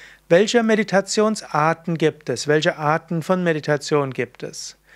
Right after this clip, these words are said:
Es gibt sehr viele Arten von Meditation, es gibt sehr viele Traditionen. Die meisten Religionen haben mystische Traditionen, wo Meditation gibt. Und ich selbst bin ja Yoga-Lehrer, kenne mich mit Me-, Yoga-Meditationstechniken etwas aus,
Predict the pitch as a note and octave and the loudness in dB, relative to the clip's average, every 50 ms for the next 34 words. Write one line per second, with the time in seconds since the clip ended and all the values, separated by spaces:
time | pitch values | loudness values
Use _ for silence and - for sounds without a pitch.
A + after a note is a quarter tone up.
0 | - - - - - - G#3+ - - B3+ - - - - - - A2+ - - - | -20 -20 -20 -16 -6 -4 -4 0 0 -2 -2 -2 -10 -10 -8 -8 -8 -8 -8 -2
1 | - D#3 D#3+ E3 E3+ E3+ D#3+ D#3 D#3 E3 E3 - - E3+ D3 - F3+ F3 E3+ E3 | 2 4 4 4 4 4 2 2 0 0 0 -2 -4 -4 0 0 0 2 2 0
2 | E3 D#3 D3 - D#3+ D#3+ - - - F3 F3 F3+ F#3 F3+ - - D3+ B2+ - - | 0 -2 0 -2 -2 -2 -2 -4 -2 -2 0 0 -2 -6 -8 -8 -12 -12 -8 -4
3 | C3+ B2+ C3 B2+ - D3 C#3 D3 C#3+ - C3+ D3+ D3+ D#3 D#3 - - - F3+ F3 | -2 -2 -2 -2 -4 -2 -2 -2 -2 0 -2 -2 -2 -2 -8 -8 -6 -4 0 0
4 | F3+ F#3 F#3 F3+ F3+ F3+ F3+ F3+ E3+ D3+ C#3 A#2+ A#2+ A#2 B2 C3+ D3+ D3+ D3 - | 0 0 0 0 -2 -2 -2 -4 -4 -4 -6 -6 -4 -2 0 0 0 0 -2 -6
5 | - - - D#3+ D#3 D3+ D3+ D3+ D3+ C#3 C#3 D3 D3+ D#3 D3 - D#3+ D#3 D#3+ E3 | -8 -8 -6 -6 -4 -4 -2 -2 0 0 0 0 0 -2 -4 -2 0 2 2 2
6 | E3+ E3 E3 E3 D3+ C3+ C3+ C#3+ C3+ C#3 C#3 C#3+ D3 E3 F3+ F#3 E3+ - - - | 2 0 0 0 0 0 0 -2 -2 -2 -6 -4 -2 -2 -2 -2 -4 -6 -2 -2
7 | F3 E3 D#3+ D3+ - E3+ D#3+ - D3 D#3 D#3 D#3 D#3 - - - F3+ F3 E3+ F3 | -2 -2 -2 -2 -4 -4 -4 -2 -2 -2 -2 -2 -6 -8 -4 0 0 2 2 2
8 | F3 F3 D#3+ C#3 B2 A#2+ A#2 A#2 B2+ - - C3+ C#3 - - - D#3+ D#3+ E3 E3 | 0 0 -2 -2 -2 -4 -4 -8 -8 -6 -4 -6 -6 -6 0 2 2 4 4 2
9 | E3 D#3 D#3+ D#3 D3 - - - - - - - - - - - _ - D#3 C#3 | 2 2 0 0 0 -4 -16 -20 -20 -20 -20 -20 -20 -20 -20 -20 _ -4 -2 -2
10 | B2+ - - F3 C3+ - - D3 D3 C3+ - - - D3 C#3 C3+ B2+ B2+ C3 C#3 | -2 -6 -8 -8 -4 0 2 2 2 0 -2 -6 -4 -4 0 0 0 0 2 4
11 | D#3 F#3 G3+ G3 F3+ E3 E3+ E3+ E3+ E3 D#3 D3 D3 D#3 E3 D#3+ D3+ D#3 D#3 D3 | 2 4 4 4 2 2 2 2 2 0 2 2 2 4 2 2 2 0 0 -2
12 | C#3+ - D3 D3 C#3 C3+ C3 C3+ B2 - - C#3+ C3 - - - - D3+ D#3+ F3+ | -4 -6 -6 -6 -6 -6 -6 -6 -8 -6 -6 -6 -8 -8 -12 -10 -4 -2 -2 -2
13 | F#3 F#3 F#3 F#3+ G3 G3 F#3 F3 F3 F3+ E3 D#3+ - D#3+ E3 - - - F3 E3+ | 2 2 2 4 4 2 0 0 0 -2 -4 -2 -2 -2 -2 -2 -4 -2 -2 -2
14 | E3+ E3 D#3+ - - - E3 D3+ - - E3 D#3 D3+ E3 E3 D3+ - - D3+ D3 | -2 -2 -6 -6 -2 -2 -2 -2 -2 -4 -6 -6 -4 -4 -6 -6 -4 -6 -6 -6
15 | - - E3+ D#3 D3 D3 C#3+ - | -4 0 0 2 2 2 -2 -4